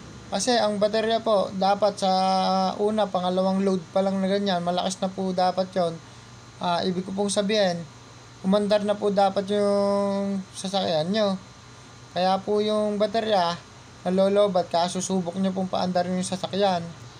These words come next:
Meron din po akong naging customer, ah, bumili siya sa akin ng bagong battery. Ngayon, pagkakabit na ganyan, ayaw pong umandar nung sasakyan. Maraming beses na ini-start.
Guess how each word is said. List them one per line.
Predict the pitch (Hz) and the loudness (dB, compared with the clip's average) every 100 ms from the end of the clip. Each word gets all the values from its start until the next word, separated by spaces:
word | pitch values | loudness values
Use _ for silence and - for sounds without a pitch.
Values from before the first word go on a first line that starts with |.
| - - - - _ _ _ _ _ _ - - - - - - - 170 | -20 -20 -20 -20 _ _ _ _ _ _ -20 -20 -20 -20 -20 -20 -6 0
Meron | 185 208 220 214 | 2 2 0 -4
din | 220 | -4
po | 220 214 | 0 2
akong | 214 226 | 2 0
naging | 220 220 208 | -2 -2 2
customer, | 214 202 - 214 196 175 170 - - - - - | 2 2 -2 0 2 0 -2 -6 -18 -20 -14 -4
ah, | 156 160 | -2 0
bumili | 165 180 190 | 0 0 0
siya | 185 190 | -2 -2
sa | 196 190 | 0 0
akin | 190 196 | 0 0
ng | 190 | 2
bagong | 185 180 190 | 0 0 0
battery. | 180 175 185 208 202 - 185 | 2 0 0 0 -2 -4 -4
Ngayon, | 185 196 190 180 | 0 0 0 -2
pagkakabit | - 170 175 175 175 175 180 180 185 | -6 -4 0 2 2 0 -2 -4 -4
na | 185 190 | -2 -2
ganyan, | 196 190 170 165 165 - - - - - - - | 0 0 0 -2 -6 -18 -20 -20 -20 -20 -20 -6
ayaw | 185 196 208 196 | 0 2 2 0
pong | 208 | -2
umandar | 202 208 202 202 | 0 0 2 0
nung | 208 208 208 202 | 2 2 2 0
sasakyan. | 202 202 190 175 208 220 202 185 - - - - - - - 175 | -2 -4 -2 0 4 4 2 0 -6 -18 -20 -20 -20 -20 -8 -2
Maraming | 196 202 214 214 | 0 0 0 0
beses | 208 214 196 - | 0 0 -2 -2
na | 214 214 208 208 | 0 2 2 0
ini-start. | 214 196 185 - 233 220 | 0 -2 -2 2 4 4